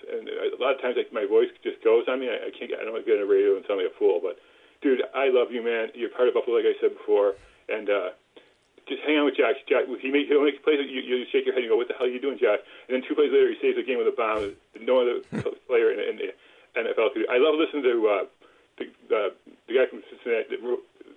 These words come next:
Speaker 1: not, who's, who did, the guy, the color guy from last night, Collinsworth. I love
Speaker 2: Uh,
Speaker 1: listening to him.
Speaker 2: uh, Eric Wood. Eric Wood.
Speaker 1: They, they make some comments like, "Look at the throw he just made. No one can make that throw." But anyway, that, that's it for me. Go Bills.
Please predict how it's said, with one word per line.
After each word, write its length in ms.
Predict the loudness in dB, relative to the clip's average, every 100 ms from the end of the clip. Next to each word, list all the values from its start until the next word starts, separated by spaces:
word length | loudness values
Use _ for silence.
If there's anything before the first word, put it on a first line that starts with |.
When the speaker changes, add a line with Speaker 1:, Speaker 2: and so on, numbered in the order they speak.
| _ -14
Speaker 1:
not, 240 | -14 -14 _ _ _
who's, 160 | -12 -12 -8
who 80 | -6
did, 160 | -4 -2 -4 -8 -14 _ _
the 40 | -2
guy, 80 | 0
the 80 | 0
color 240 | 0 2
guy 80 | 2
from 160 | 0 -8
last 160 | -10
night, 320 | -8 -10 -10 _ -8
Collinsworth. 560 | -4 -2 -4 -6 -8 -10 _ -2
I 80 | 0
love 80 | 6
Speaker 2:
Uh, 180 | 8 8
Speaker 1:
listening 80 | 8
to 160 | 8
him. 80 | 6
Speaker 2:
uh, 40 | 4
Eric 240 | 6 6
Wood. 240 | 4 2 4 6
Eric 220 | 6 4
Wood. 240 | 0 0 -8 -20 _ _ _ -14
Speaker 1:
They, 80 | -14 -6
they 600 | -2 0 4 2 4 0 0
make 160 | -2
some 160 | -4 -6 -8 -20 -16 -6
comments 240 | -2 0 0
like, 220 | -2 -2
"Look 80 | 0
at 220 | 0 -2
the 40 | 0
throw 160 | 2
he 80 | 0
just 160 | -4 -6
made. 160 | -6
No 160 | -2 -2
one 120 | -2 -4
can 80 |
make 160 | -6 -6
that 180 | -8 -6
throw." 220 | -6 -6 -10 _ -20 _
But 120 | 0 4
anyway, 240 | 4 4
that, 160 | 4 2
that's 160 | 0
it 80 | 0
for 80 | 0
me. 220 | 0 -4 _ _ _ _
Go 160 | 2 4
Bills. 280 | 4 2